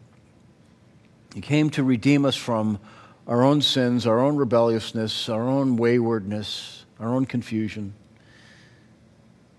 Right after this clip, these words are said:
And you came to bring clarity. Clarity so that we can know how to live in ways that honor God. Clarity about what truth is in the midst of a world that often abandons truth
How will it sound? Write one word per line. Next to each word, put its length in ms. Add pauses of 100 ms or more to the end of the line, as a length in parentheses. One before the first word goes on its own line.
(640)
And 140
you 60
came 180
to 80
bring 240
clarity. 680 (1900)
Clarity 360
so 220
that 100
we 100
can 200
know 160
how 220
to 60
live 360
in 160
ways 240
that 100
honor 300
God. 440 (1040)
Clarity 340
about 260
what 220
truth 500
is 300
in 160
the 60
midst 280
of 100
a 40
world 460
that 100
often 340
abandons 540
truth 480